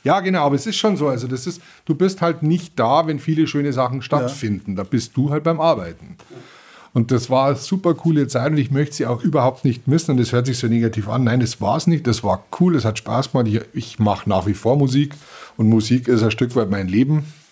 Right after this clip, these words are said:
Speaker 1: oder es ist mein Leben mitunter. Aber es war dann irgendwann gut, es beruflich zu tun.
Speaker 2: Ja.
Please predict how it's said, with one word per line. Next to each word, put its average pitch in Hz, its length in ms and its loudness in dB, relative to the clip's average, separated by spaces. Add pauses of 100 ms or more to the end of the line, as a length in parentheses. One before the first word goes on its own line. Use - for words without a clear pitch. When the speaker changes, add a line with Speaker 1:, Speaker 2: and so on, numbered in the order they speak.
(480)
Speaker 1:
oder 85 240 -4
es - 160 -14
ist - 260 -2
mein 120 220 2
Leben 120 260 2
mitunter. 127 480 0 (920)
Aber 117 300 2
es 117 160 0
war 104 160 2
dann 120 160 2
irgendwann 107 520 0 (120)
gut, 123 320 2
es 117 220 -2
beruflich 110 540 0
zu 87 120 -12
tun. 82 300 -10
Speaker 2:
Ja. 123 180 -4